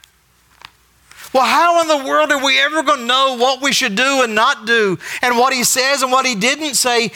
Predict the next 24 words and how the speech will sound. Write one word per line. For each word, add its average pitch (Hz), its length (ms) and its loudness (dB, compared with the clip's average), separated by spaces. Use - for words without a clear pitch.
if 240 200 -2
we 240 140 0
don't 226 380 0
read 269 400 0
it? - 420 -4
And 240 80 -2
Scripture 294 440 -2
says, 220 240 0
"Blessed 254 500 -2
is 208 220 0
he 294 240 0
that 220 180 0
reads." 254 560 -2
What 254 240 -2
you, 240 260 2
"I 277 220 2
read, 311 460 2
but 226 100 2
I 269 160 2
don't 294 160 2
understand." 285 640 -2
Just 247 320 -2
keep 269 260 -4
reading. 202 540 -2